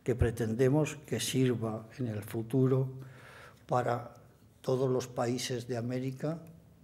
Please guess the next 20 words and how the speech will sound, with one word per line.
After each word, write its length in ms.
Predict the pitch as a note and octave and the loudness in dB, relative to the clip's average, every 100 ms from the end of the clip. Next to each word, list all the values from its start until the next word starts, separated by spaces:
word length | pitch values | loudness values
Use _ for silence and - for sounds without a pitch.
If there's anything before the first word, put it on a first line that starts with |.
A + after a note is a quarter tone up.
| - - - C#3+ | -20 -20 -20 -16
día 440 | B2+ A#2 C3+ C3 | -12 -4 2 2
y 120 | B2 A#2 | 2 0
noche, 500 | B2+ B2 - D3 D3 - - - - - - _ | -2 -2 -6 -8 -8 -14 -20 -20 -20 -20 -20 _
los, 280 | B2+ C3 A#2+ - - - - C3 | -4 -4 -4 -8 -20 -20 -16 -6
las 240 | G#2+ G#2+ | -6 -4
veinticuatro 800 | A#2+ A#2+ B2+ B2 C3 C3 C3 C3 | -4 -2 -4 0 -2 0 2 4
horas, 400 | C#3+ D#3+ D#3+ - - - - | 4 4 0 -6 -14 -20 -10
y 100 | C#3+ | -8
que 200 | C3 A#2+ | -2 0
además 580 | A2+ A2+ A2+ B2 B2 - | 2 0 -2 -4 -4 -4
tenga 420 | C3 A#2+ A#2 A2 | -2 -2 -4 -6
consultas 800 | B2 G#2+ G#2+ C#3+ C3+ C#3 C#3 C3 | -6 -8 -4 -2 -2 0 -2 0
sábados 460 | C#3 B2 A#2+ A2+ B2 | -2 -2 -4 -8 -8
y 60 | |
domingos, 640 | A#2 G#2+ A2 A2 A#2 B2 - | -8 -10 -12 -16 -20 -16 -12
de 100 | B2+ | -10
manera 480 | B2 A#2+ A#2+ C3 | -8 -8 -6 -6
que 100 | C3 | -6
se 160 | A#2 A#2+ | -8 -10
pueda 480 | A#2 C3+ C3 B2 | -8 -2 -2 -2